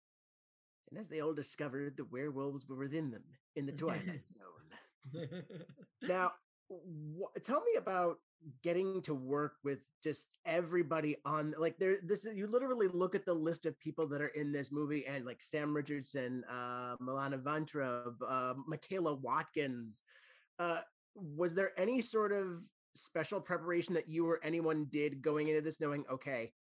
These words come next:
Speaker 1: I'm in a room full of, like, killers here, and I'm gonna have to work mo-, harder than ever to keep it together"?
Speaker 2: I mean, I think there was, once I got the cast list, I was like, "Wow, this is a great cast," obviously, and then, but you never know until you meet people in person because,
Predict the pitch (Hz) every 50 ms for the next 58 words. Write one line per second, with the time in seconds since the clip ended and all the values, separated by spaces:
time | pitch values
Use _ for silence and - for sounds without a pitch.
0 | _ _ _ - 151 156 185 196 180 175 160 151 156 151 143 135 - - 160 139
1 | 135 117 - 127 117 110 107 - - _ _ _ _ _ _ _ _ - - -
2 | 180 185 165 151 135 131 - - 135 120 110 107 101 101 - _ - - 139 135
3 | 135 131 120 - 151 165 180 165 165 165 156 131 151 156 - - - 147 143 123
4 | 131 147 151 151 147 - 139 139 143 165 165 165 175 - - - - 190 190 208
5 | 208 214 208 190 180 165 170 - 170 180 160 151 143 143 - - 160 147 - -
6 | 165 143 156 156 - 147 139 139 131 120 107 113 110 - - _ _ _ _ _
7 | _ _ _ _ _ _ _ _ _ _ _ - 202 220 233 233 233 202 196 185
8 | 233 220 202 226 233 226 220 196 185 180 - 170 156 151 175 185 185 190 202 175
9 | 170 160 160 156 - - 147 - - 147 147 147 - 160 139 143 135 135 139 135
10 | 156 151 147 160 156 156 151 151 139 139 - 135 139 151 143 143 139 139 143 139
11 | 131 135 127 - - - - - 143 139 135 139 143 135 - - 139 135 135 139
12 | 147 143 147 151 151 160 156 143 156 180 180 180 175 202 202 190 202 180 170 175
13 | 175 170 156 139 - 147 143 143 147 143 135 160 160 - 156 143 135 139 147 143
14 | 147 - 170 175 180 185 185 190 170 -